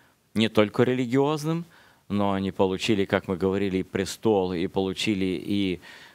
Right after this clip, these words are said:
э, гражданскую власть, э, да, политическую власть. И, э,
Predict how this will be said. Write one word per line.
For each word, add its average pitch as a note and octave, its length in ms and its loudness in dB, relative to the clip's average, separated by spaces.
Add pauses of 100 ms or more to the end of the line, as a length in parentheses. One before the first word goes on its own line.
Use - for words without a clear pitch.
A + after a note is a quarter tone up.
э, E2+ 680 -4 (600)
гражданскую B2 1080 0
власть, C#3 580 -2
э, A#2+ 400 -4
да, C3 280 2 (260)
политическую D3 680 -2
власть. D#3+ 380 -4 (560)
И, F#3+ 420 0
э, G#2 600 -2